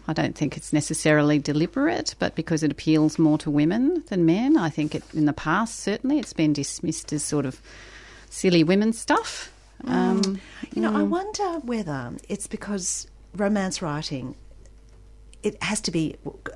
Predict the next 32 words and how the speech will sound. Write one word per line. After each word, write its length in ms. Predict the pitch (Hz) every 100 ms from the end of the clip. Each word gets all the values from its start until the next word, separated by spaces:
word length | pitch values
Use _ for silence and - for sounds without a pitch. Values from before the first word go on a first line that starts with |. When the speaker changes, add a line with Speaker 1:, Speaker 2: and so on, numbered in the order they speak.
| -
Speaker 2:
emotionally 680 | - 185 190 196 233 - 262
satisfying 880 | 240 - 170 170 - 131 131 151 - -
Speaker 1:
Yeah. 220 | 160 135 - - - -
Speaker 2:
with 160 | 175 170
an 100 | 156
optimistic 800 | 165 - - 165 147 - 139 - -
ending. 520 | 151 143 139 - - -
Speaker 1:
Yes, 480 | - 175 147 143 -
that's 280 | - 165 -
right. 400 | 143 143 143 - - -
Well, 140 | 208 202
I've 100 | 202
actually, 680 | 247 - 180 - 160 139 - -
uh, 100 | 175
the 120 | 156
happy 320 | 170 180 165 143
ending 300 | 139 143 143
thing, 360 | - - - - - - -
you 80 | 156
know, 220 | 147 147
um, 380 | - 147 143 143 - - - - -
it's 160 | 160
very 160 | - 160
unfashionable 760 | 147 143 131 - - 247 - 320
to 100 | 277
have 180 | 247 240
a 40 |
happy 380 | 233 226 226 226
ending. 340 | 226 254 247
It's 160 | 233 -
very 200 | 165 160
unfashionable, 1000 | 151 151 120 151 - 160 151 147 147 147